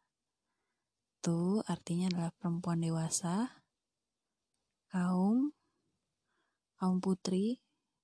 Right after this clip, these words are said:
Terus <laughs> yang paling sedihnya itu di bawah, baca deh. Tunasusila atau pelacur. Oke. Tunasusila atau pelacur. Sekarang masih di web yang sama. Coba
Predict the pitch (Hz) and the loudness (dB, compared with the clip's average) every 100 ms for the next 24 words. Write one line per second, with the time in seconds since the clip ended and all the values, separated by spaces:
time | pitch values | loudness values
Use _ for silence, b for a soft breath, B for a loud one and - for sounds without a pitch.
0 | _ _ _ _ _ _ _ _ _ _ | _ _ _ _ _ _ _ _ _ _
1 | _ _ 208 196 220 - - 196 185 196 | _ _ -4 0 0 -2 2 4 6 4
2 | 180 175 185 190 180 190 208 247 247 262 | 0 0 0 0 2 2 0 -2 -6 -2
3 | 220 170 160 160 180 160 - 156 147 _ | -2 0 -2 -2 -2 -4 -4 -6 -8 _
4 | _ _ _ _ _ _ _ 208 190 196 | _ _ _ _ _ _ _ -2 0 -2
5 | 196 202 - 208 202 - 190 - 190 185 | -4 -4 -4 -4 -6 -6 -6 -4 -4 -4
6 | 180 - - 175 156 - B B B _ | -4 -4 -6 -4 -6 -8 B B B _
7 | _ _ _ _ - - 175 180 233 - | _ _ _ _ -14 -8 -4 -4 -6 -8
8 | _ _ _ _ _ _ _ _ _ - | _ _ _ _ _ _ _ _ _ -12
9 | - 90 82 - - 175 170 - - 180 | -6 -4 -4 -6 -6 -6 -6 -10 -14 -16
10 | - - - - - - - 170 208 240 | -14 -12 -12 -12 -10 -8 -6 -4 -2 -2
11 | 277 214 226 247 285 247 214 185 180 175 | -4 -4 -2 0 0 2 0 -2 -4 -4
12 | 165 160 160 165 214 - _ _ _ _ | -4 -4 -4 -4 -4 -8 _ _ _ _
13 | _ _ _ - 196 190 | _ _ _ -6 -2 0